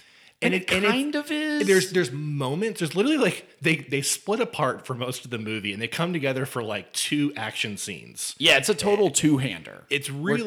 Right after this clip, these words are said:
Speaker 1: two different, like, it's, you know, 'cause you have Weller's, um, kind of legal issues and then also his relationship
Speaker 2: Yeah.
Speaker 1: stuff going on because he gets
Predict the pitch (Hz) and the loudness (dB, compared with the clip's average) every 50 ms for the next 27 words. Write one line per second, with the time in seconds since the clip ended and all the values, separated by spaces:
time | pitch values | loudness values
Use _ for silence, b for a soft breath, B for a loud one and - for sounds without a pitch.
0 | 196 - 196 190 180 160 170 170 139 147 151 - - 123 135 123 123 123 127 117 | -2 -2 -2 -4 -4 -2 -2 -2 -2 -2 -6 -8 -4 -2 -2 0 0 0 -2 -2
1 | - - - B B B B B B B - 139 147 135 - 165 147 135 135 131 | -4 -8 -10 B B B B B B B -2 -2 0 0 0 -2 0 0 0 0
2 | 131 143 143 156 139 110 113 139 139 139 143 143 131 131 127 123 123 117 113 - | 0 0 0 -2 -2 -2 -2 0 2 2 2 0 0 -2 -2 -4 -4 -2 -2 -4
3 | - - B B B B B B B B - - 120 113 110 107 107 107 104 101 | -4 -6 B B B B B B B B -6 -4 -4 -2 -2 -4 -4 -6 -8 -8
4 | - - 143 127 98 90 98 110 127 131 131 117 131 135 127 120 117 113 110 - | -8 -8 -8 -8 -10 -10 -6 -2 -2 -2 0 0 -2 -2 -2 -2 -2 -4 -6 -8
5 | - - 123 127 127 - - 135 127 127 127 120 117 127 117 117 113 113 113 127 | -10 -6 -4 -2 0 0 0 0 0 0 -2 -2 -6 -6 -8 -8 -6 -4 -2 -2
6 | 139 - 151 127 123 - 107 101 104 107 95 101 123 127 - 117 107 - - 123 | -2 -2 -2 -4 -4 -6 -8 -8 -10 -10 -8 -6 -6 -6 -6 -6 -8 -8 -10 -10
7 | - - - - 90 92 104 104 104 - - - 127 117 117 113 113 113 113 113 | -8 -6 -6 -6 -4 -4 -4 -4 -6 -8 -6 -6 -4 -4 -4 -6 -8 -8 -8 -8
8 | 113 117 113 113 113 110 - B B B B B - 131 - 143 131 107 117 135 | -8 -8 -6 -8 -8 -10 -12 B B B B B -6 -4 -2 -2 -2 0 0 0
9 | 135 123 104 139 139 131 - - - - - | 0 0 0 0 0 0 0 -2 -4 -6 -6